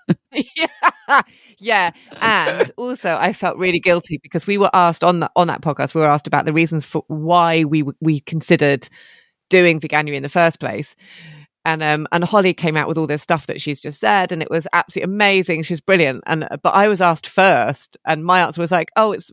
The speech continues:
Speaker 2: very selfishly to do with my own health." So, um,
Speaker 1: That's
Speaker 2: I,
Speaker 1: not
Speaker 2: I feel like
Speaker 1: selfish,
Speaker 2: my,
Speaker 1: Esther. I think that's why a
Speaker 2: my
Speaker 1: lot of
Speaker 2: why
Speaker 1: people do it. And that ha-, that, <laughs>
Speaker 2: Maybe.
Speaker 1: my why has also been secretly a little bit that as well. Like,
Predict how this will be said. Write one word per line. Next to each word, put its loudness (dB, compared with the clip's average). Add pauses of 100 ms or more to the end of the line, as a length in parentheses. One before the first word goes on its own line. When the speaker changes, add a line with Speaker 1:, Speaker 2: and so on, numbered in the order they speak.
(120)
Speaker 2:
very 2
selfishly -4
to -20
do -2
with -2
my 0
own 2
health." 0 (540)
So, 2 (120)
um, 0
Speaker 1:
That's 0
Speaker 2:
I, 0
Speaker 1:
not -2
Speaker 2:
I -6
feel 0
like 2
Speaker 1:
selfish, -4
Speaker 2:
my, 2
Speaker 1:
Esther. -4
I 0
think -8
that's -6
why -2
a 2
Speaker 2:
my 4
Speaker 1:
lot 2
of 0
Speaker 2:
why 4
Speaker 1:
people 0
do -2
it. -2
And -4 (960)
that 0
ha-, 0
that, 2
<laughs> -
Speaker 2:
Maybe. 4
Speaker 1:
my 2
why -4
has -8
also 0
been 2
secretly 0
a 2
little 2
bit 0
that 0
as -12
well. -4
Like, -2